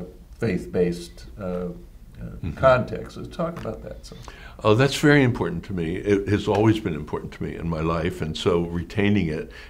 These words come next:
Speaker 2: has been a source of strength. I, I don't think it's necessary in, in the sense that people can't find other, you know, uh, uh, inspiration and support,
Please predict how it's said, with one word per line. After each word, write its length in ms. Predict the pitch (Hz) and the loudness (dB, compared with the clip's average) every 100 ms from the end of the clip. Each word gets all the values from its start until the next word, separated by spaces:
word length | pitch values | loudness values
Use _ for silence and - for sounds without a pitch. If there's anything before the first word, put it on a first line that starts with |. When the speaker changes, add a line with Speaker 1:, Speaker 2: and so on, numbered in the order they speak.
| - | -4
Speaker 2:
has 180 | 87 | -4
been 180 | - 90 | 0 -2
a 60 | 85 | -2
source 400 | - 87 85 - | -2 -4 -4 -10
of 60 | |
strength. 500 | - - 107 82 - - - - - - | -10 -4 -2 -2 -6 -16 -18 -18 -18 -10
I, 180 | 80 98 - | -4 -2 0
I 80 | 92 | 2
don't 320 | 104 104 - - | 4 4 0 -12
think 420 | - - 107 92 98 | -20 -4 0 0 -2
it's 220 | 85 104 | -6 -2
necessary 880 | 92 90 120 - 135 170 220 226 - | -2 -2 -4 -2 -2 0 -2 -6 -10
in, 300 | - 104 101 | -6 -6 -4
in 180 | 101 92 | -4 -2
the 180 | 90 90 | -2 -4
sense 260 | - 90 85 | -4 -4 -2
that 240 | 90 85 | -4 -4
people 280 | - 92 92 | -4 -6 -6
can't 500 | - - 85 90 - - - - | -6 -4 -4 -4 -10 -16 -18 -6
find 340 | 107 87 87 | -2 0 0
other, 540 | 82 80 90 101 107 107 - | -2 -2 0 -2 -4 -10 -8
you 100 | 90 | -6
know, 440 | 85 85 80 80 82 - - - | -6 -6 -10 -10 -10 -16 -16 -10
uh, 40 | |
uh, 140 | 80 - | -8 -4
inspiration 880 | - - - - - - 143 170 - - - - - | -2 -2 0 0 0 -2 -2 -4 -6 -14 -14 -14 -2
and 220 | 87 87 | 0 0
support, 640 | - 87 - 80 107 - | -2 -4 -4 -2 -2 -4